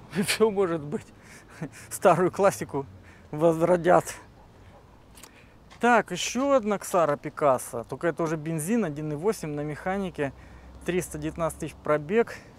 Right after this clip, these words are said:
Э, две тысячи второй год. Три тысячи пятьсот долларов. Черный цвет.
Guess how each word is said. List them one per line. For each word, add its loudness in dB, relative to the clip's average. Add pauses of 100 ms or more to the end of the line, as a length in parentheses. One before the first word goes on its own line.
(640)
Э, -8
две -6
тысячи -6
второй 0
год. 0
Три 0
тысячи -4
пятьсот -6
долларов. 6
Черный 4
цвет. 0